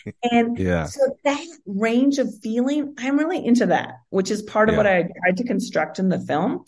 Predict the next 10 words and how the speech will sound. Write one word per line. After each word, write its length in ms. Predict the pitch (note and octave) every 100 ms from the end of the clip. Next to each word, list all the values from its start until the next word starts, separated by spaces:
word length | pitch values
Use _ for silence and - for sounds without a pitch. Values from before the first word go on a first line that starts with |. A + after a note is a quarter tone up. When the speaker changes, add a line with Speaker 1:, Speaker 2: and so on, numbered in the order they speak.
| - -
Speaker 1:
It's 180 | F#3 F3+
like, 240 | E3 - -
I 60 |
want 180 | A#3 E4
you 80 | D4+
to 80 | A3
laugh 340 | E3 F3+ G3 -
and 220 | F3+ G3+
cry. 380 | F#3+ C#3+ - - - - - -
Like, 300 | F3 E3